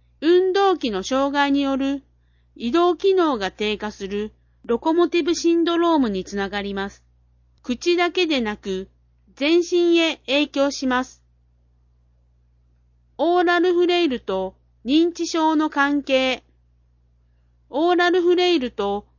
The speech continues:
認知症の関係について、現役歯科医が解説します。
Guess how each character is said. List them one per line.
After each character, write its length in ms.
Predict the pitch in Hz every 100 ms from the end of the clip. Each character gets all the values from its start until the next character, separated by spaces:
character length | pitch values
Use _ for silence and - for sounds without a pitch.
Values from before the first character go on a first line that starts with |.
| _
認 300 | 226 294 349
知 100 | 330
症 300 | - 359 339
の 140 | 339 339
関 280 | 339 330 330
係 180 | 330
に 140 | 320 320
つ 140 | 339
い 100 | 311
て、 340 | - 196 190 - _ _ _ _
現 320 | 196 269 330
役 260 | 349 349 359
歯 120 | -
科 160 | 339 320
医 100 | 240
が 300 | 196 196 202
解 240 | - 190 220
説 300 | 240 220 233
し 100 | 226
ま 200 | 220 220
す。 200 | -